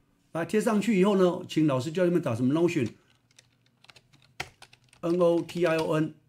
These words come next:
我打一次，我打完哈，Web Clipper 呀，今天点起来，那安装点下去就可以安装，这不用钱。装完以后做什么呢？来，老师看我做咯。装完以后呢，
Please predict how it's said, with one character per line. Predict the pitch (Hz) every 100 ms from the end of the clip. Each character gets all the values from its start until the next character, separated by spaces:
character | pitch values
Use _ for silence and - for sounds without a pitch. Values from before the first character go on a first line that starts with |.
| _
我 | -
打 | 147 170
一 | 160
次， | 151 196
我 | 165
打 | 151
完 | 117 120
哈， | 113 101 -
Web | 208 185 135 110 - - _ _ _ -
Clipper | 131 135 110
呀， | 104 - _ _ _ _ _ _ _ _ _ _ _ _ _ _ _ _ -
今 | 190
天 | 202 196 - _ _ _ _
点 | - 160
起 | 151
来， | 120 120 117 - _ _
那 | 190
安 | 208 226 233
装 | 226 233
点 | 233 151
下 | 147 196
去 | 175
就 | 175
可 | 151
以 |
安 | 135 143
装， | 147
这 | 143
不 | 135
用 | 160
钱。 | 147 107 104 _ _ _ _
装 | - 294
完 | 294 233
以 | 202
后 | 254
做 | 269 294
什 | 202
么 | 185
呢？ | 202 208 208 - _ _
来， | 139
老 | 160 151
师 |
看 | 156 196
我 |
做 | 175 202
咯。 | 185 180 -
装 | 240 220
完 | 190
以 | 175
后 | 226
呢， | 208 196 196